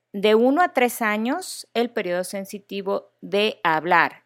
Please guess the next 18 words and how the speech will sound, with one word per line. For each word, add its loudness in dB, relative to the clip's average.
el 0
lenguaje, 4
aquí 0
es 0
donde -4
se -4
debe -2
estimular. -4
Asimismo, -2
los 2
idiomas. -2
Este 0
periodo 4
sensitivo -2
está -2
activo -2
de 0
uno 2